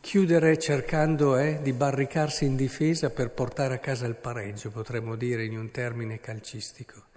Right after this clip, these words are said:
Vedo che tante persone a volte fan così. Cerchiamo almeno, e mettendo un po' insieme, raccontandosela un po',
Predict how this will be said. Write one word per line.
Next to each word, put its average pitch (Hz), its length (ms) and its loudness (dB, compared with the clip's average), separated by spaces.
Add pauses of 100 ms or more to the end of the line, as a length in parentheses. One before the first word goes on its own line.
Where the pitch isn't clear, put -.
(500)
Vedo 160 220 6
che 220 200 4
tante 180 400 2
persone 143 680 0
a 123 60 -4
volte 127 420 -4
fan 120 240 -12
così. 139 420 -4 (420)
Cerchiamo 185 580 4
almeno, 165 480 2
e 214 240 2 (580)
mettendo 147 480 2
un 147 100 2
po' 151 120 2
insieme, 196 600 4
raccontandosela 131 1080 2
un 160 180 0
po', - 480 0